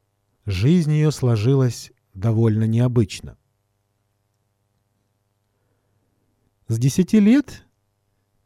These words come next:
ей пришлось буквально бороться за существование. В начале войны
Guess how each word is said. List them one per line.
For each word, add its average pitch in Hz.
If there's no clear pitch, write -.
ей 165
пришлось 175
буквально 151
бороться 120
за 101
существование. 104
В 98
начале 143
войны 147